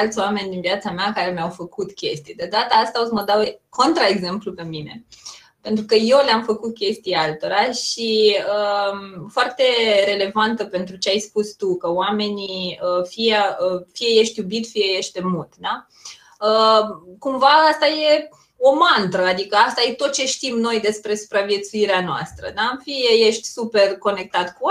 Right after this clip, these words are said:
alții, fie celorlalți le e frică de tine și asta iarăși îți dă o validare. Și eu am plecat de acasă la douăzeci și șase, douăzeci și șapte de ani să lucrez pe un vas de croazieră cu acest, uh, un, un nor deasupra capului. Personalitatea mea,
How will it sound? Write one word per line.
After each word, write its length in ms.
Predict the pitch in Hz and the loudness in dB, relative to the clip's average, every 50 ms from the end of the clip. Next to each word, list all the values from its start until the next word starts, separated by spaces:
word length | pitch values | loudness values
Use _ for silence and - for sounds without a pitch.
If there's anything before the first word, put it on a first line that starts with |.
| 403 | 2
alții, 280 | 311 302 - - 277 269 | 2 2 0 -4 -8 -8
fie 340 | - 302 294 285 277 262 262 262 | -6 -6 -2 0 2 2 2 2
celorlalți 500 | 277 262 247 247 247 226 226 226 226 220 | 0 -2 0 0 0 -2 -2 0 2 4
le 60 | 220 | 2
e 60 | 226 | 2
frică 260 | 226 233 226 - 202 190 | 2 -2 -6 -4 -4 -4
de 100 | 196 190 - | -6 -6 -6
tine 280 | - 226 226 214 202 | -6 -6 -4 -4 -4
și 260 | 214 - - 208 208 202 | -4 -6 -2 -2 0 0
asta 160 | 202 - - | 0 -2 -2
iarăși 240 | 196 202 185 185 185 | -2 -2 0 -2 -4
îți 160 | 185 - 180 | -6 -8 -8
dă 140 | 180 180 175 | -4 -2 0
o 140 | 175 175 170 | 0 0 0
validare. 600 | 170 160 156 156 160 160 156 - - - - _ _ - - - - _ _ _ _ | -2 -4 -6 -6 -6 -8 -8 -8 -10 -12 -14 _ _ -20 -20 -20 -20 _ _ _ _
Și 160 | - - 480 | -6 -2 0
eu 60 | 523 508 453 | 2 4 4
am 60 | 427 | 4
plecat 300 | - 392 381 381 415 392 | 4 2 2 4 2 4
de 60 | 311 | 4
acasă 380 | 311 302 302 302 302 311 302 262 254 247 | 4 4 4 4 4 4 4 2 2 2
la 160 | 233 233 226 | 2 2 2
douăzeci 280 | 220 247 247 233 220 220 | 2 2 2 2 2 0
și 60 | - | 0
șase, 200 | 226 220 220 208 | -2 -2 -2 -2
douăzeci 260 | 196 214 208 208 208 | -4 -2 -4 -2 -2
și 60 | 214 | -4
șapte 180 | 202 - - 196 | -6 -6 -6 -8
de 140 | 190 190 190 196 | -4 -2 -2 -2
ani 120 | 196 202 214 | -2 -2 -6
să 100 | - 190 | -6 -6
lucrez 400 | 190 185 180 - 214 208 208 202 | -6 -6 -4 -2 0 0 0 -2
pe 120 | - - | -4 -6
un 120 | 185 185 185 | -6 -4 0
vas 220 | 190 190 196 190 | 2 2 2 2
de 120 | 185 180 | 0 -4
croazieră 840 | 180 - - 170 175 185 180 233 285 320 311 302 277 269 269 - - _ | -4 -4 -4 -2 -2 -2 -2 -2 2 2 4 4 4 2 0 -4 -6 _
cu 200 | _ - - 311 294 277 269 262 262 | _ -4 -2 0 0 0 0 0 0
acest, 440 | 262 262 254 - 262 202 214 - - - | 0 0 2 2 0 0 0 -2 -4 -4
uh, 480 | 208 208 208 208 208 208 208 208 208 - - - - - - - - - _ _ _ _ _ _ _ _ - 262 277 | -2 0 2 2 2 2 2 2 0 -2 -6 -10 -14 -18 -20 -20 -20 -20 _ _ _ _ _ _ _ _ 0 4 4
un, 120 | 277 269 - | 6 4 4
un 120 | - 254 262 | 4 4 6
nor 260 | 285 294 269 226 196 | 6 8 6 6 4
deasupra 560 | 185 202 202 202 - - 220 214 220 202 202 | 4 4 2 2 2 -2 -2 2 2 2 2
capului. 680 | - - - 175 165 160 - - 123 123 - 117 - - | 2 2 2 4 4 2 0 -4 -8 -8 -8 -8 -8 -4
Personalitatea 840 | - 262 262 - 269 247 240 233 226 226 226 - 269 330 - 359 302 | -4 -4 -2 -2 -2 0 0 0 0 0 0 2 2 2 2 2 0
mea, 380 | 285 247 226 185 165 165 175 | 0 0 -2 -2 -2 -2 -2